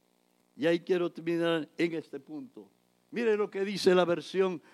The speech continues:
gloriosa de la palabra de Dios. "Y librar a todos los que por el temor de la muerte estaban durante toda la vida sujetos a servidumbre".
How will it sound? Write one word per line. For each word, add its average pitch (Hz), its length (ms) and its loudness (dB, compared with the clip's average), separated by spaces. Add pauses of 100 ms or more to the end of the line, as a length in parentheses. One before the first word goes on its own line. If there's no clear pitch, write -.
gloriosa 175 520 4
de 170 80 6
la 165 160 4
palabra 165 440 4
de 156 100 0
Dios. 156 280 -2 (320)
"Y 226 180 4
librar 233 640 8
a 233 240 4
todos 226 500 8 (260)
los 190 320 4
que 185 280 2
por 185 340 4
el 180 220 2
temor 226 500 8
de 226 140 8
la 208 160 6
muerte 269 720 6 (280)
estaban 202 680 4
durante 165 560 -2
toda 269 720 10
la 240 140 2
vida 214 420 -2 (280)
sujetos 175 720 -2
a 139 100 -4
servidumbre". 123 880 -6